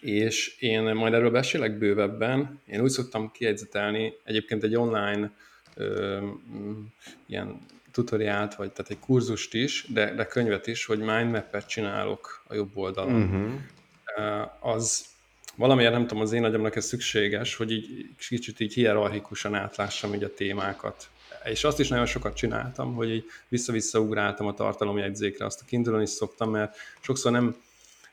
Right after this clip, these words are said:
Speaker 1: nem, főleg, hogyha jó pár napja, vagy akár hetek óta nem néztem bele abba a könyvbe, hogy most akkor hol is járunk, az így, az így tökre segít. De azzal egyetértek, hogyha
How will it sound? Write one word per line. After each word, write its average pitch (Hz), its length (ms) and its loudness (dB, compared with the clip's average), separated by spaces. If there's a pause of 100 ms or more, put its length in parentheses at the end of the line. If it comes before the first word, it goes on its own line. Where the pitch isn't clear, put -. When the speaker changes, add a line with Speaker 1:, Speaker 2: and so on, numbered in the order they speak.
Speaker 1:
nem, 110 400 0
főleg, 113 180 0
hogyha 104 240 0 (520)
jó 123 200 6
pár 113 180 4
napja, 113 280 2
vagy 104 320 2
akár 107 280 0
hetek 120 340 0
óta 113 220 0
nem 110 140 2
néztem 110 300 -2
bele 107 120 0
abba 110 200 4
a 104 60 4
könyvbe, 110 220 4
hogy 113 100 6
most 110 160 2
akkor - 160 2
hol 117 140 8
is 113 200 4
járunk, 113 560 2
az 113 180 -2
így, 107 140 -2
az 107 120 0
így 104 120 -4
tökre - 280 -2
segít. 113 500 0 (560)
De 104 540 2
azzal 113 240 2
egyetértek, 110 520 2
hogyha 104 500 -2